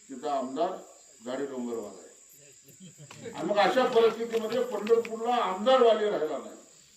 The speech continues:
आणि म्हणून या सतरा गावातल्या मायबाप जनतेच्या हातामध्ये, आणि विभूषण आप्पा आपल्यालाही विनंती करतो,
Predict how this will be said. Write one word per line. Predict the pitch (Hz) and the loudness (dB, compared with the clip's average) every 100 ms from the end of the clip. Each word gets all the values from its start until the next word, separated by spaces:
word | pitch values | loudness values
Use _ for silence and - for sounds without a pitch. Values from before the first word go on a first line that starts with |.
| _ _ _ _ _ _ _ | _ _ _ _ _ _ _
आणि | 135 156 | -14 -8
म्हणून | 156 185 | -4 -2
या | 180 175 | -2 -2
सतरा | - 156 147 220 226 | -4 -8 0 4 4
गावातल्या | 202 202 190 185 156 - - _ _ _ - - - - - _ _ | 2 -2 -4 -6 -6 -6 -12 _ _ _ -20 -20 -20 -20 -20 _ _
मायबाप | 226 156 180 233 233 | -6 0 6 6 6
जनतेच्या | 196 180 185 180 | 0 -4 -4 -2
हातामध्ये, | 160 156 156 139 110 98 - _ _ _ _ _ _ | -2 -2 -8 -8 -12 -16 -20 _ _ _ _ _ _
आणि | 117 | -14
विभूषण | 117 143 175 160 175 | -10 -4 -4 -2 -4
आप्पा | 160 170 139 | -2 -2 -4
आपल्यालाही | - 226 240 233 202 | 0 2 4 4 4
विनंती | 180 175 160 | -2 -6 -10
करतो, | 156 139 107 92 | -12 -14 -16 -20